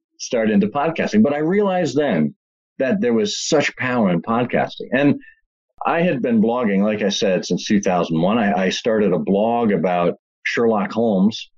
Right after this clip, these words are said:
in two thousand five. And about two years later, I said, "Well, why don't I try a podcast? You know, use this as a crucible, as a, as a laboratory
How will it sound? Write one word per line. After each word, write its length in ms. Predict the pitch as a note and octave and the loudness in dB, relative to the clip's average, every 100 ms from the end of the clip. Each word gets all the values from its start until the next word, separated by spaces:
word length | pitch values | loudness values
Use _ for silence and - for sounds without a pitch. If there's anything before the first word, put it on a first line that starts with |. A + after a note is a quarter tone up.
| _ | _
in 120 | F#2+ F#2 | -2 0
two 160 | A2+ | 0
thousand 420 | G2+ F#2+ F2 D#2+ - - | 0 0 0 -2 -4 -2
five. 460 | F#2 D2 C#2+ G2+ - _ _ _ _ _ _ _ - | 0 0 0 0 -4 _ _ _ _ _ _ _ -8
And 340 | A#2+ A#2+ A#2+ A#2+ | -2 0 0 2
about 260 | A2 A#2 | 2 0
two 140 | - D3 | -2 0
years 220 | C#3 A2+ | 0 0
later, 400 | B2 F3 D3+ A#2 | 0 0 2 2
I 80 | A2 | 0
said, 160 | B2+ | -2
"Well, 160 | C3 F3 - - _ _ - | -2 -4 -8 -12 _ _ -10
why 200 | C3+ D3 | -4 0
don't 120 | A3 | 2
I 40 | G#3+ | 0
try 180 | A3 | -2
a 80 | A3 | -2
podcast? 680 | G3 G#3 B3+ - - - - | 0 -2 -2 -2 -2 -4 -4
You 80 | B2+ | 0
know, 80 | |
use 380 | A#2 A#2+ G#3 G3+ | 2 2 2 0
this 200 | G#3 G3 | 0 0
as 120 | B2 | -2
a 80 | G#2+ | -2
crucible, 600 | - F#3 G3 - F2+ E2 | -2 0 0 0 0 2
as 160 | F2 G2 | 0 0
a, 160 | G2 G2+ | 0 0
as 160 | G2+ G2 | 0 0
a 80 | |
laboratory 1040 | F#2 F#2+ C3+ E3+ C#3 G2+ G#2 D2+ C2 B1+ | 2 2 0 0 0 0 0 2 0 -2